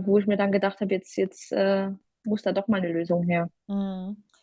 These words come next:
Speaker 1: Ja.
Speaker 2: Das stimmt. Und, ähm, gerade was du so sagst, man liest sehr viel. Ja, wir le-, ich lese ja auch sehr viel und sehr viele Sachbücher. Die Kunst ist es halt dann für jeden Einzelnen, das entsprechend rauszuziehen. Ich glaube, das ist das, was den Leuten, die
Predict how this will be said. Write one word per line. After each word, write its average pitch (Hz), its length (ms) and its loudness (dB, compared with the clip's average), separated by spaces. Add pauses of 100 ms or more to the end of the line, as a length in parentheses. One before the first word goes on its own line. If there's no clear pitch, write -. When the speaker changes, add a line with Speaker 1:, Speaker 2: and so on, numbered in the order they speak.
(340)
Speaker 1:
Ja. 185 180 4
Speaker 2:
Das 196 140 0
stimmt. 185 340 -4
Und, 202 600 -2
ähm, 190 400 -6
gerade 208 280 0
was 214 160 2
du 196 80 -12
so 190 100 -8
sagst, 196 340 -2
man 175 180 -6
liest 208 420 -6
sehr 247 180 0
viel. 285 380 -4
Ja, 165 420 0
wir 180 120 -4
le-, 180 120 -6
ich - 160 -12
lese 196 220 -4
ja 170 140 6
auch 220 140 6
sehr 185 180 -2
viel 202 220 -10
und 185 120 -10
sehr 220 140 -4
viele 233 200 -2
Sachbücher. 220 720 -8 (720)
Die 202 160 -8
Kunst 311 400 0
ist 214 140 -8
es 220 220 -10
halt 233 260 2
dann 208 160 -2
für 202 160 -12
jeden 233 640 -6 (200)
Einzelnen, 196 600 -4
das 196 140 -6
entsprechend 190 500 -8
rauszuziehen. 190 520 -2
Ich - 120 -20
glaube, 190 280 -2
das 196 240 -2
ist 277 200 -8
das, 220 300 -4 (380)
was 208 340 2
den 196 600 -6
Leuten, 208 800 0
die 180 560 -8